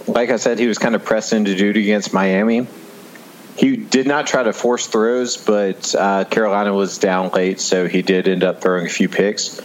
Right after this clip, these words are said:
He ran the ball twenty-one times in that game for seventy-nine yards. You know, he, he's not a guy that's gonna beat you with his feet. But, uh, in, in Carolina's system, which is so inside zone oriented, to have a guy that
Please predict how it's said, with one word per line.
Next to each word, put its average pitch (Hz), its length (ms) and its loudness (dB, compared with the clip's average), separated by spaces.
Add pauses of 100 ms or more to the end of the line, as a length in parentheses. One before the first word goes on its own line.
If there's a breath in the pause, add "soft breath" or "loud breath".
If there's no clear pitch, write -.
(1080)
He 151 100 2
ran 175 240 0
the 135 60 0
ball 110 180 0
twenty-one 104 580 0 (120)
times 98 400 0
in 87 80 0
that 85 200 0
game 82 260 0
for - 120 -2
seventy-nine 87 720 0
yards. 95 680 -2 (160)
You 110 120 2
know, 104 100 2
he, 120 220 2
he's 113 180 2
not 120 140 2
a 104 40 -2
guy 104 140 2
that's 98 180 -2
gonna 90 220 -2
beat 98 160 0
you 104 100 2
with 98 120 2
his 87 180 -2
feet. 104 300 0 (720)
But, 113 240 2
uh, 101 340 2
in, 117 180 0
in 117 180 0
Carolina's 120 500 0
system, 110 520 0
which 104 220 0
is 95 160 0
so 104 300 0
inside 98 500 0
zone 98 240 0
oriented, 98 600 0
to - 1040 -6
have 110 220 0
a 113 60 0
guy 107 280 2
that 98 280 -2